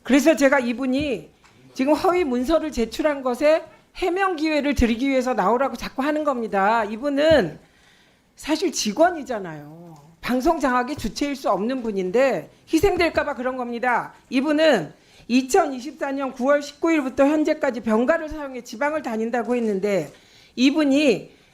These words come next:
아까 제가 말씀드렸잖아요. 구월 십구 일 이후에도 두 번이나 출근을 했고 심지어 하루는 초과 근무까지 한 분이에요.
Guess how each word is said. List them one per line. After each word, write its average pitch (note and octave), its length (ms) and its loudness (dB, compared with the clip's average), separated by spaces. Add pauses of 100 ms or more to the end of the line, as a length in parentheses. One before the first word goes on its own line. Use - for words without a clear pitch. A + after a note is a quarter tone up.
아까 A#3 220 -2
제가 D#4+ 180 -6
말씀드렸잖아요. B3+ 1200 -2
구월 D4+ 240 2
십구 D#4+ 320 -6
일 D4+ 180 -2
이후에도 C4+ 880 2 (600)
두 D4 180 2
번이나 E4+ 540 0
출근을 D#4+ 480 0
했고 C4+ 580 2
심지어 E4+ 400 0
하루는 D#4+ 680 -6 (180)
초과 G#4 320 0
근무까지 D4+ 480 -2
한 C4+ 180 -12
분이에요. G#3 680 -6